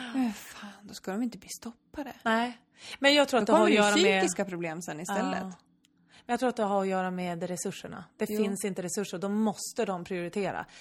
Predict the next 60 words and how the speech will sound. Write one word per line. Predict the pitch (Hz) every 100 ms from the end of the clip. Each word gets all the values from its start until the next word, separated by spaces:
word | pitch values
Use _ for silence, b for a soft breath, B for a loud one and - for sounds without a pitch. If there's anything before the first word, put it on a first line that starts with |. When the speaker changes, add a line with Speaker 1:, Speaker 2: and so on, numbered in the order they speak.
| B
Speaker 2:
Så | - 196
att | 196
då |
säger | 208 233 214 190
de | 180 208
nej | 214 202 254 -
till | - 190
de | 185 180
som | 196 180
har | 180 175 165 B B B -
klarat | 202 185 180 180
sig | 175
bäst, | 170 196 - 190
om |
man | 170
säger | 170 160
så. | 170 165 143
Så | -
att | 180
det | 180
finns | - 226 214 214
ju |
de | 185 180 175
som | 185 170 175 B _
inte | 240 196 - - 202
har | 180 175
ett | 175
arbete. | 180 170 220 269 139
De | 147
klarar | 180 165
inte | 170
av | 165 160
att |
ha | 165
kvar | - 170
sitt | 170 175
arbete, | 160 180 269 - -
liksom. | 202 185 -
Speaker 1:
Nej. | 214
Speaker 2:
De | 208 214 202
är | 233
ju | 185
i | 170
mer | 160 160
behov | 160 165 165 156 -
av | 147
hjälp | 139 - -
än | 190
någon | 165 143
som | 151 156
faktiskt | 127 - -
har | 226 139
ett, | - - B B B B -
Speaker 1:
Jo. | 196
Speaker 2:
eh, | 185 -
arbete | 165 143 151 - -
och | - - - -
Speaker 1:
Samtidigt | 196 180 175
Speaker 2:
lyckas | 165
Speaker 1:
som | 185 175